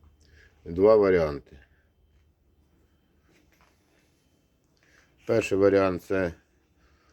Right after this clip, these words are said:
коли вал іде в оригіналі переточений.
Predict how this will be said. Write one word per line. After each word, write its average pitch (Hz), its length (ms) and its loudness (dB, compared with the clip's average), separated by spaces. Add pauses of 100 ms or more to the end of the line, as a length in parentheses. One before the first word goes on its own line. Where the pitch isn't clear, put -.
(880)
коли 98 420 2 (220)
вал 92 360 -4 (1080)
іде 90 520 -2 (720)
в 85 100 -14
оригіналі 95 640 -4 (1160)
переточений. 85 760 -12